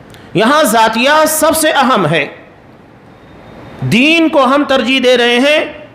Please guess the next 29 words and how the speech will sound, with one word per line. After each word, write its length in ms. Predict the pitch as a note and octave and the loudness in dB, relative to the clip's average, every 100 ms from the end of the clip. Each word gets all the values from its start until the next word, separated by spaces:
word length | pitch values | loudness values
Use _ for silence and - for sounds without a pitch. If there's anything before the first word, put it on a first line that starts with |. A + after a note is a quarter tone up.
| D3+ | -4
या 240 | G3+ C#4 | 0 0
तो 140 | C#4+ C#4+ | 2 0
अपनी 360 | C4 C4 C4 | 0 0 -2
ज़ातियात 540 | A3+ A3+ A3 C4 C#4 C#4 | 0 0 0 0 0 0
को 140 | B3+ | 0
सबसे 320 | C#4+ D#4+ D#4+ | 0 -2 0
अहम 260 | C4+ A#3 B3 | 0 0 -2
चीज़ 300 | A3+ G3+ E3+ | -2 -2 0
है, 140 | D3+ | -2
हमें 240 | D#3+ B3 B3+ | -2 -2 0
चॉइस 420 | A#3 A3+ D4 D#4+ | 0 2 0 0
करना 280 | B3+ B3+ C4+ | -2 2 0
है, 100 | C4+ | 0
तवज्जो 420 | A#3+ A#3+ C4+ C4+ | 0 -2 0 0
देना 260 | A3 E3 D#3 | 2 0 0
है। 140 | D3+ - - - - - - - - - - - - - - - - - | -2 -6 -18 -20 -20 -20 -20 -20 -20 -20 -20 -20 -20 -20 -20 -20 -14 -2
तो 60 | A3 | 2
ये 160 | C4 | 2
आखिरत 460 | C4 G#3+ G3+ A#3+ A#3 | 2 0 0 -2 -2
की 100 | A3 | -2
तरजीहात, 800 | G#3+ F3 E3 D3+ D3 C#3+ - - - - C3+ | -2 -2 0 2 0 -2 -12 -20 -20 -10 -2
हर 340 | A#3 D#4 D#4 | 2 2 2
मामले 500 | C4 B3 B3 B3+ B3+ | 2 2 2 2 0
को 500 | B3+ B3 C#4 C#4+ - - - - - | 2 2 4 2 -4 -14 -18 -20 -4
आखिरत 680 | G3+ A3 A#3 C#4 D4+ D#4+ - | 0 2 2 0 2 0 0
और 100 | A#3 | -2
अल्लाह 360 | A#3 A3 B3+ C4 | 0 0 0 0
के 180 | C4 B3 | 0 -2
पर 180 | B3 | -2